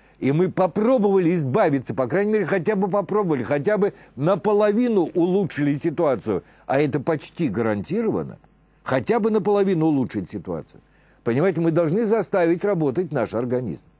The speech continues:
Но не в условиях патологии состоявшейся, которую, к сожалению, вот эти лекарства, они как бы утверждают, они поддерживают ее. Вот это вот состояние патологической устойчивости.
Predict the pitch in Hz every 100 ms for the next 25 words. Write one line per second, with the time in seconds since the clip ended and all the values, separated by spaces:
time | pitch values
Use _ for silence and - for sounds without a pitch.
0 | _ _ _ _ _ _ _ - 135 180
1 | 190 202 156 180 170 196 240 262 247 -
2 | - 208 - 208 208 208 208 185 151 165
3 | 143 120 165 - 170 165 147 101 - 90
4 | 78 - 53 _ _ _ _ 151 147 208
5 | 190 151 208 180 208 214 196 175 165 175
6 | 196 180 170 170 165 196 180 - 170 156
7 | - - - 156 190 190 - 123 185 165
8 | 190 180 170 196 156 165 175 147 175 180
9 | 147 185 156 143 175 110 120 117 - 107
10 | 82 64 _ _ - 131 180 160 175 147
11 | 175 139 190 180 175 175 160 160 165 170
12 | 139 - 160 165 156 - 175 135 95 101
13 | 87 78 - -